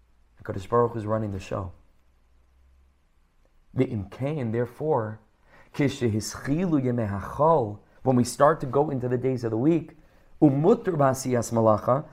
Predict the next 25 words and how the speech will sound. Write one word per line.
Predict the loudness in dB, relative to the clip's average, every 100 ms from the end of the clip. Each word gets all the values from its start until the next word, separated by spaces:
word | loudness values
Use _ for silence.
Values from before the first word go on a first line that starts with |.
| -14 0
and | 2 4
once | 4 2 2
again | -4 0 2 2
we | 0
begin | -2 -2 -2 -4
to | -4
take | -6 -2 -2 -2 -2
up | -2 -2
the | -6 -6
tools | -4 -2 0 0 -4 -8 4
that | 6 6
were |
forbidden | 0 -2 -2 0 0 0 0
one | 0 2
day | 4 4
ago, | 2 0 0 0 -8 _ _ _ -4
because | 0 0 -2 -10 _ _
we | 0 0
have | -2 -6 -6 -6
to |
live | -2 0
in | 0
a | 0
world | 2 2 0
where | 2 2 2